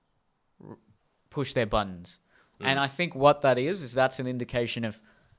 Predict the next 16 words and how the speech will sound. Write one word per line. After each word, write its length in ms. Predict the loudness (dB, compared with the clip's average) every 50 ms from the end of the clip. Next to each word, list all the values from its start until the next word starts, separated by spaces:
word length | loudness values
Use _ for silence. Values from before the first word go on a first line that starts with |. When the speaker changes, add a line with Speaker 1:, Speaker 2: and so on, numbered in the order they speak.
| _ _ _ _ _ _
Speaker 1:
what 200 | -2 2 2 2 2
you 120 | 0 -2
value 520 | 0 2 4 6 6 6 6 4 2 0 0
and, 200 | 0 -4 -4 -4
and, 260 | -2 -2 -2 -4 -4 -8 _ _ _ _ _ _ _ _ _ _ _ _ _ _ _ _ _ _ _ _ _ _ _ _ _ _ _ _ _ _ -8
and 120 | -6 -2 2
how 100 | 2 2
you 320 | 2 2 0 0 -2 -4 -8 -8
see 260 | -8 -4 0 2 4
yourself 680 | 4 4 2 2 2 0 0 -2 -2 -10 -14 -20 -20 _ _ _ _ _ _ _ _ _ _ _ _ _ _ _ _ _ _ _ _ -10
and 80 | -8 -8
what 140 | -6 -2
your 140 | 0 2 4
identity 580 | 4 4 2 2 0 -2 -2 -6 -6 -6 -6 -6
is. 160 | -8 -10 -10
So, 520 | -2 6 8 10 10 10 10 8 6 2